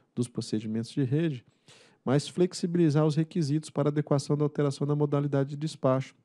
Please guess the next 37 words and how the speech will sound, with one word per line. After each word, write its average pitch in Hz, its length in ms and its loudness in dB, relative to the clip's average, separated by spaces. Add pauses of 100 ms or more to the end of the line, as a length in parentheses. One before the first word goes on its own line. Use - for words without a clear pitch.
(420)
para 131 160 0
as 131 120 2
usinas 135 360 0
enquadradas 117 840 0
na 117 220 -4
linha 120 280 -4
C 107 360 -6 (1600)
e 160 100 4
não 120 160 6
enquadradas 123 680 2
na 139 120 0
linha 123 420 0
A 131 60 0
e 151 60 0
B 123 340 0 (140)
da, 127 460 -4
da, 113 160 -6
do 113 120 -6
mesmo 117 320 -6
subitem, 110 680 -6 (1000)
conforme 127 460 2
proposta 139 720 2
do 127 160 0
O 156 140 6
N 143 180 0
S, 120 360 -2
constante 147 520 -4
da 135 100 -2
carta 127 420 -4
de 120 140 -4
número 120 300 -4
mil 120 180 -4
quinhentos 123 320 -8
e 131 60 -4
vinte 127 240 -4
e 160 80 -4
três, 107 400 -8